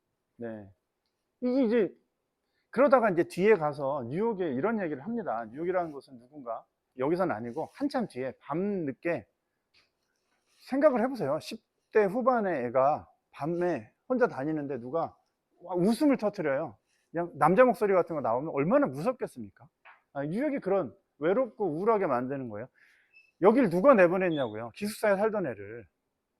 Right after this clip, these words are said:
학교가 내보낸 거 아니냐고요? 스페선 선생님은 왜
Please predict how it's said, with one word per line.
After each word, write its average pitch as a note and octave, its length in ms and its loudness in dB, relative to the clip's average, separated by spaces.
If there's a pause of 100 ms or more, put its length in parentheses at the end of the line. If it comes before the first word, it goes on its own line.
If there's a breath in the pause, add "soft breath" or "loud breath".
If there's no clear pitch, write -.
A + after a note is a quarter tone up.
(260)
학교가 D4+ 340 2
내보낸 E3+ 380 2
거 C#3+ 80 4
아니냐고요? G#2 600 -6 (420 soft breath)
스페선 D4+ 440 2
선생님은 G3+ 500 -2
왜 D#3 220 4